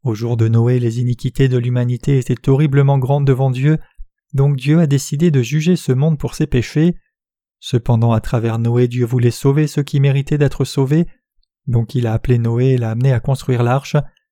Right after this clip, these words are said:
Dieu a fait que Noé construise l'arche pour être prêt à sauver les gens du péché et du jugement de Dieu. En d'autres termes, à travers l'arche de Noé, Dieu voulait ouvrir une voie pour que les pécheurs soient sauvés.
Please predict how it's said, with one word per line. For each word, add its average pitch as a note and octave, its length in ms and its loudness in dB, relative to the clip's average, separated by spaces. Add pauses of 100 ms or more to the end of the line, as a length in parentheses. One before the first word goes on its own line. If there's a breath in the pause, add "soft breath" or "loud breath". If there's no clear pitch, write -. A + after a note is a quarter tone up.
(420)
Dieu A2 220 -2
a A2 60 2
fait A#2+ 180 0
que - 100 0
Noé A#2+ 300 2
construise A#2+ 520 -4
l'arche B2+ 300 -4
pour A#2+ 220 -2
être B2 200 -4
prêt D3 260 0
à B2+ 80 2
sauver C#3 340 -2
les C3 140 2
gens C#3+ 180 0
du C3 160 -2
péché D3+ 380 0
et D3 80 0
du C3 100 -2
jugement C3+ 340 0
de C3+ 120 2
Dieu. C#3 320 0 (720)
En D3 100 2
d'autres F3 260 0
termes, E3 320 2
à B2+ 60 2
travers A#2+ 340 -2
l'arche D3 260 -2
de C3 140 0
Noé, C#3+ 400 2 (840)
Dieu A#2 240 -2
voulait A#2 340 -2
ouvrir C3 320 -2
une A#2+ 120 2
voie C3+ 320 0
pour - 160 -6
que B2+ 100 -2
les A#2+ 120 -2
pécheurs D3+ 420 -4
soient D#3+ 120 0
sauvés. C3+ 540 0